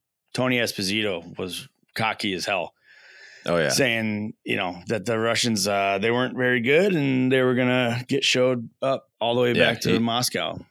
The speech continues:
Speaker 2: he thought his shit didn't stink.
Speaker 1: Yeah, he thought his shit definitely didn't stink.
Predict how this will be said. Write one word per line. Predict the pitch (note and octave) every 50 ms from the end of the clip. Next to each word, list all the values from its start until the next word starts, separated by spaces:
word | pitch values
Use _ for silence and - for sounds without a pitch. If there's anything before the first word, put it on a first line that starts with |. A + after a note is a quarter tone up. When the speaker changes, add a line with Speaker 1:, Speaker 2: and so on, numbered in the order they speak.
| _ _ _ _ _ _ _ _ _ _ -
Speaker 2:
he | E2+ D#2+
thought | - - F2 E2+ E2
his | D#2+ D#2 -
shit | - - E2+ D#2+ -
didn't | E2 E2 D#2+ D#2
stink. | - - - F2+ E2+ D#2+ D2+ - - - _ _ _ _ _ _ _ _ _ _ _ _
Speaker 1:
Yeah, | B2 B2 B2+ A2 F2+ - - - -
he | A2+ A#2
thought | A2+ B2 B2+ A#2 A#2
his | A#2 A2+ G#2+
shit | - A#2 A#2 A2+ - -
definitely | - A2 G#2+ G#2 G#2+ A2 G#2+
didn't | G#2+ G#2 -
stink. | - - A2 G2+ F2+